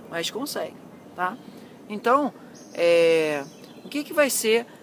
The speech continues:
é, a estruturação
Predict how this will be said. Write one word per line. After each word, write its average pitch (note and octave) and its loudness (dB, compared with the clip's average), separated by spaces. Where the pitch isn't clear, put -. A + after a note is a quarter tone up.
é, D#3 0
a F3 0
estruturação A3+ -2